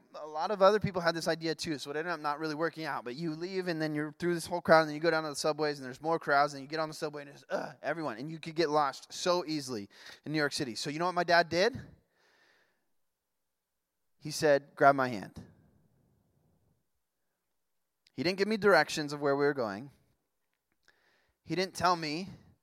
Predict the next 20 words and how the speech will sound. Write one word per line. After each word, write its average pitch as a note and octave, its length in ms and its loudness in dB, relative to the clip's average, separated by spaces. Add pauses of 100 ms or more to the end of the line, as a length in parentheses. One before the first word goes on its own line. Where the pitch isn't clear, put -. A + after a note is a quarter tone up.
(320)
"Brett, D3 320 4
take D#3+ 140 -2
a F3 40 0
left E3+ 180 2
here, E3+ 140 0
take D#3+ 160 -2
a D#3 40 2
right C#3+ 140 4
here." C#3 260 0 (160)
All E3+ 200 4
he A3+ 160 -8
said C#3+ 440 0 (960)
was, C3+ 180 -6
"Grab C3+ 200 6
my A2+ 120 -2
hand." F#2+ 220 -16 (1000)
And C3 80 -4
I B2+ 100 0
ended G#3 360 -4
up D#3+ 320 2